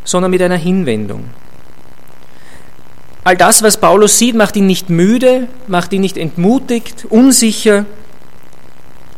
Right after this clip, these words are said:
sondern es regt ihn schon auf, das haben wir gelesen, aber dann wendet er sich ihnen zu und nimmt auch den Auftrag, den Gott ihm gegeben hat,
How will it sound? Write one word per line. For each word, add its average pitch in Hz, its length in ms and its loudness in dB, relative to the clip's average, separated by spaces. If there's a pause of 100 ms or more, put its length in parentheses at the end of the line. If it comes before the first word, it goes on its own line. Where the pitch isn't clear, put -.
(880)
sondern 180 560 2 (1200)
es - 200 0
regt 208 260 0
ihn 185 100 0
schon 208 220 2
auf, 165 500 0 (680)
das 160 120 -4
haben 160 120 0
wir 160 80 0
gelesen, 175 580 -2 (1300)
aber 170 140 0
dann 175 260 0
wendet 190 260 0
er 185 60 0
sich 180 160 -2
ihnen 170 300 -4
zu 139 340 -4 (100)
und 160 120 -4
nimmt 214 240 2
auch 180 80 2
den 165 160 -2
Auftrag, 208 580 0
den 175 140 -2
Gott 170 180 0
ihm 185 140 -2
gegeben 165 340 -4
hat, 165 100 -6